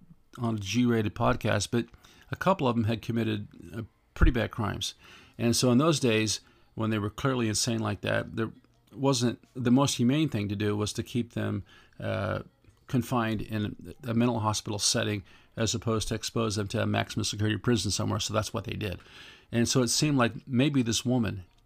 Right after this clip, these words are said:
that was running across that field wearing these flowing white gown, you know, looking haggard and ragged and more like a ghost than a person, dragging this chain behind her,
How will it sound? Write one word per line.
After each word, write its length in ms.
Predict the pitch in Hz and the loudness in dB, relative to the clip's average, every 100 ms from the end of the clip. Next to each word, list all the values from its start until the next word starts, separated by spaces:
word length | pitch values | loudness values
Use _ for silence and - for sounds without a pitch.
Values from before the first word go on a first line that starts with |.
| _ _ _ _ _ _ _ _ _ - | _ _ _ _ _ _ _ _ _ -14
that 280 | 95 107 113 | -8 -4 -2
was 160 | 110 | 2
running 200 | 113 120 | 4 4
across 300 | 113 117 113 | 2 0 0
that 140 | - 104 | 0 -2
field 420 | - 127 120 110 | 0 2 4 2
wearing 240 | 107 113 | 0 0
these 180 | 104 101 | 0 -2
flowing 440 | - - 120 113 107 | -4 -2 0 2 0
white 320 | 107 92 107 | -2 -4 -4
gown, 500 | 110 104 104 104 92 | 0 2 2 0 -4
you 120 | 104 107 | -6 -4
know, 140 | 101 | -2
looking 380 | 107 110 - 107 | 0 -2 -2 -4
haggard 460 | 95 117 117 107 | 0 0 0 -2
and 100 | 98 | -2
ragged 340 | 104 113 113 101 | 0 0 0 -2
and 120 | 101 | -2
more 160 | 113 113 | 0 -2
like 140 | 101 | -2
a 40 | |
ghost 320 | 104 110 113 - | -2 0 0 -2
than 80 | |
a 40 | 98 | -4
person, 340 | - 113 104 | -4 -4 -2
dragging 340 | 101 110 107 107 | -2 -2 0 -4
this 120 | 104 | -4
chain 300 | - 127 127 | -2 -2 -2
behind 320 | 107 101 101 | -2 -4 -4
her, 140 | 101 | -6